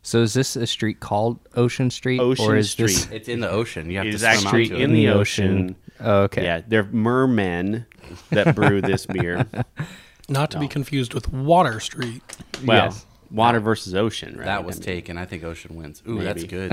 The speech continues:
Speaker 3: beer, by the way.
Speaker 2: <laughs> From their
Speaker 3: Mm.
Speaker 2: website, "We are a small brew pub located in an old auto garage in South Portland."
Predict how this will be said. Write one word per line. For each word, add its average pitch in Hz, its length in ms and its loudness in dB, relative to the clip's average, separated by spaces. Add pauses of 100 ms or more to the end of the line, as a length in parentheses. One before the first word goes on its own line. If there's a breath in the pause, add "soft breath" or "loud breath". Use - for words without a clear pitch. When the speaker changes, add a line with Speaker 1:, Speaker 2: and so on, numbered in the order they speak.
(100)
Speaker 3:
beer, 92 240 4
by 78 120 -4
the 78 100 0
way. 76 280 -10
Speaker 2:
<laughs> - 500 -20
From 143 140 4
their 139 120 4
Speaker 3:
Mm. 120 120 6
Speaker 2:
website, 92 320 -2
"We 113 140 2
are 120 60 8
a - 20 0
small 127 340 0
brew 120 200 2
pub 90 320 -2
located 117 480 -2
in 107 180 2
an 98 100 -4
old 120 380 -2
auto 104 300 2
garage 85 680 -4 (100)
in 98 140 -8
South 90 360 -6
Portland." 65 520 -12